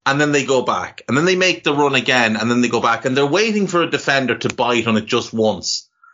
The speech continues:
And when they do, they play into that space that the defender's left and they take advantage of it. And in the first half, and at times in the second half, they were getting joy from it. Kulusevski was getting in around behind Robbo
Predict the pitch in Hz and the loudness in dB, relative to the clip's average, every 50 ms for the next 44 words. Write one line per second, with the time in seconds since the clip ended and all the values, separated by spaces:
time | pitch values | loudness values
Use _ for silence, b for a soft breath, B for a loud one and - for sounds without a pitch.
0 | b b b 123 127 160 185 196 190 175 156 170 165 151 139 143 131 127 - - | b b b 0 0 2 2 2 2 0 2 2 0 2 2 0 -2 -2 -2 -2
1 | 143 143 139 135 123 120 131 123 117 - - - - 131 123 123 117 110 117 98 | 0 0 0 -2 -2 0 0 0 0 -2 -4 -4 -2 -2 -2 -2 -2 -4 -4 -4
2 | 110 95 95 - 120 117 113 107 107 98 98 113 107 95 90 - _ - _ b | -4 -4 -2 0 0 0 0 0 -4 -2 0 0 -2 -2 -4 -10 _ -20 _ b
3 | b b b b b b b 127 123 127 120 - 139 135 131 - 123 - 135 143 | b b b b b b b 0 0 0 -2 0 -2 -2 -2 -2 -4 0 2 0
4 | 147 143 139 123 110 113 98 101 101 - b b b b b b b _ _ _ | 0 0 -2 -4 -4 -2 -2 -2 -6 -6 b b b b b b b _ _ _
5 | - 156 165 175 175 165 165 - - 240 156 156 - - - 151 127 120 135 147 | -2 0 2 2 0 0 -2 0 0 0 0 -2 -4 -4 -2 0 2 2 2 0
6 | - - - _ _ _ - 139 143 139 - - 165 170 170 165 143 147 135 - | -2 -8 -20 _ _ _ -4 -2 -2 -2 -2 -2 -2 0 0 -2 -4 -4 -2 0
7 | 180 190 190 - 156 123 123 113 107 113 110 - _ _ _ _ _ _ _ _ | 0 0 -2 -2 -4 -2 -2 0 0 -2 -4 -6 _ _ _ _ _ _ _ _
8 | _ _ _ _ _ - 165 165 165 165 143 - 180 185 185 170 160 143 120 - | _ _ _ _ _ -2 -2 0 0 -2 0 0 0 0 0 0 -2 -4 -6 -2
9 | - 143 156 185 208 202 190 - - - 117 98 95 95 - - - - _ _ | 0 2 2 2 2 0 -2 -4 -4 -4 -4 -4 -6 -16 -20 -20 -20 -20 _ _
10 | _ _ _ _ _ _ - - 175 180 175 170 - - 165 165 156 - - 147 | _ _ _ _ _ _ -4 -2 0 0 0 0 0 0 0 0 -2 -2 -6 -4
11 | 151 143 127 - _ _ _ _ _ _ _ _ _ _ _ 135 131 110 127 151 | -4 -4 -4 -6 _ _ _ _ _ _ _ _ _ _ _ -2 -2 0 0 0
12 | 151 143 143 143 147 143 139 139 - 131 135 127 131 143 143 139 135 127 127 110 | 0 2 2 2 2 0 0 -4 -4 -2 0 2 2 2 2 0 0 -2 0 0
13 | 135 135 131 123 113 127 127 127 127 127 127 120 120 - | 0 0 0 0 0 2 0 0 0 0 -2 -4 -4 -6